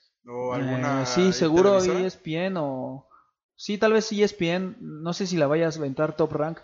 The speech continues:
Speaker 2: Si es Top Rank, seguro es E S P N. Este, pero por ahí Box Azteca siete seguro la va a pasar, güey.
Speaker 1: ¿Crees que la voy a aventar, güey?
Speaker 2: Sí.
Speaker 1: ¿Es que se compre ese?
Speaker 2: Eh, sí, la transmisión sí, güey. Sí, seguro que sí, porque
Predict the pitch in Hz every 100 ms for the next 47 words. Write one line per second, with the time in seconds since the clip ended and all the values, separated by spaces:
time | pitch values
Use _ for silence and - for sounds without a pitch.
0 | _ _ - 170 165 165 175 208 208 156
1 | 151 147 160 160 170 160 - 156 170 165
2 | _ _ _ _ 135 131 - 139 135 131
3 | 127 156 139 151 147 170 185 180 160 -
4 | - 175 180 170 180 175 147 165 170 156
5 | 143 151 131 131 127 - 135 120 - -
6 | 143 165 180 139 139 156 120 113 139 190
7 | 185 180 151 151 151 147 147 139 143 139
8 | 156 143 123 113 104 165 156 - 180 165
9 | 151 151 156 156 185 175 202 175 139 -
10 | _ _ _ - 180 190 170 165 208 196
11 | 139 180 175 160 - 123